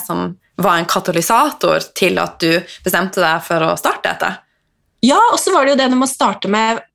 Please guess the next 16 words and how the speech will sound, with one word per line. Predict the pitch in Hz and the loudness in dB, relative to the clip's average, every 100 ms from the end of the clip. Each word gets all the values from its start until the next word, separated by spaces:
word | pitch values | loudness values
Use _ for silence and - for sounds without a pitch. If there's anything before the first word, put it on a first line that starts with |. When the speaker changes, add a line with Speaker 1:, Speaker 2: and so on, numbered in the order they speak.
| - | -8
Speaker 2:
fast | - 220 - | -2 -2 -2
føde | 220 180 | -2 0
eller | 226 247 | 0 2
har | 202 208 | 2 4
barn, | 208 359 | 2 2
så | 320 | -2
kommer | - 202 180 | -2 -2 0
man | 196 | 0
jo | 220 | 0
i | 226 | 0
kontakt | 262 - - - | -2 -2 -8 -6
med | 196 214 | -2 0
andre | 220 165 156 190 - | 0 0 0 -2 -2
i | 156 151 - - - | -6 -8 -12 -6 -2
barselgrupper. | 240 - 240 226 226 226 - 247 247 254 262 - - - | 0 0 0 2 0 -2 -2 0 2 0 -4 -16 -20 -6
Da, | 202 185 | -2 2